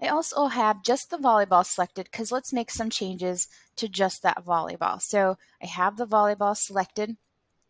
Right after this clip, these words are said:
and so we can mess with the adjustment layer and see some of that. Let me move this over just a little bit. So if I go to adjustment and hit auto pop, check the colors now,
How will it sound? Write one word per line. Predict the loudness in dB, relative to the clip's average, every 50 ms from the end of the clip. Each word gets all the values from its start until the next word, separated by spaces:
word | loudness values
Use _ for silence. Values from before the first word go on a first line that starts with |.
| _ _ _ _ _ _ -8
and | -6 -2 0 0 0 0 -2 -2
so | -2 -2 -2
we | -2 -4 -4
can | -4 -4 -2
mess | -2 -2 -2 -2 -4
with | -10 -12
the | -10 -8
adjustment | -6 -4 -4 -4 -6 -8 -12 -12
layer | -12 -10 -8 -8
and | -8 -10 -10 -10 -10
see | -10 -10 -10 -8
some | -8 -8 -8 -8 -6
of | -4
that. | -2 -2 -4 -4 -8 _ _ _ _ _ _ _ _ _ _ _ -16
Let | -12
me | -10 -10
move | -8 -8 -8 -8 -8 -10 -10 -10 -8
this | -10 -8 -8 -8 -8
over | -8 -10 -10 -10 -12 -12 -12
just | -10 -12 -10 -8
a | -8 -6
little | -4 -4 -4 -4
bit. | -4 -6 -8 -8 _ _ _ _ _ _ _ _ _ _ _ -10 -6
So | -2 2 4 4 4
if | 4 6
I | 4 4 4
go | 4 0 0 0
to | -2 -2 0
adjustment | 0 -2 -2 -2 0 0 0 0 -2 -6 -8 -6 -6 -6 -8 -8 -10 -12
and | -10 -4
hit | 0 0 0 0 2 2
auto | 4 4 4 2 0 -2
pop, | -4 -4 -2 0 0 0 0 -4 -8 -14 -20 _ _ _ _ _ -20 -20 _ _ _ _ _ _ -20 _ _ _ _ _
check | -8 -6 -6 -6 -8 _
the | -10
colors | -4 0 0 2 2 2 0 0
now, | 0 2 2 2 2 2 0 0 -2